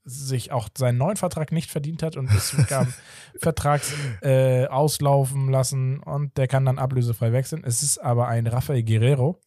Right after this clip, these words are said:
Speaker 2: Ja.
Speaker 1: der, ey, ich weiß nicht, was er genommen hat in den letzten Wochen,
Speaker 2: Mhm.
Speaker 1: aber dieser Typ spielt herausragend und sorgt dafür mit seinen Toren und Assists, dass Dortmund da steht, wo sie jetzt stehen.
Speaker 2: Ja.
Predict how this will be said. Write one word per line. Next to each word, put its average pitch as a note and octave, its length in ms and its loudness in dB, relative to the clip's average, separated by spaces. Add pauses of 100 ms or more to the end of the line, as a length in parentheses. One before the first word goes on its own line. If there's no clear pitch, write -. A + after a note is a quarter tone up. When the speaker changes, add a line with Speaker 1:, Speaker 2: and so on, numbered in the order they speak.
(120)
Speaker 2:
Ja. G#2+ 180 2 (600)
Speaker 1:
der, B2+ 420 2 (1200)
ey, B2+ 260 2
ich A#2+ 180 -4
weiß C#3+ 220 4
nicht, B2+ 140 4
was D3 160 4
er C3+ 80 2
genommen B2 320 4
hat B2+ 300 0 (340)
in B2+ 140 0
den A#2 100 2
letzten A#2 420 0
Wochen, B2 340 0 (140)
Speaker 2:
Mhm. G#2 360 2
Speaker 1:
aber A#2+ 240 0
dieser A#2+ 260 0
Typ - 300 -6 (120)
spielt - 640 -4
herausragend G#2+ 1000 -2 (380)
und G#2+ 160 -2
sorgt B2+ 260 0
dafür C3 420 0 (220)
mit A2+ 160 -6
seinen A2 200 -2
Toren D#3 300 2
und C3 140 -4
Assists, - 560 0 (200)
dass G#2+ 180 -8
Dortmund A#2 400 0
da A2 80 2
steht, A2+ 280 0
wo A2 60 2
sie G2 120 0
jetzt F#2 140 -2
stehen. B2 320 -4 (180)
Speaker 2:
Ja. G2+ 200 -4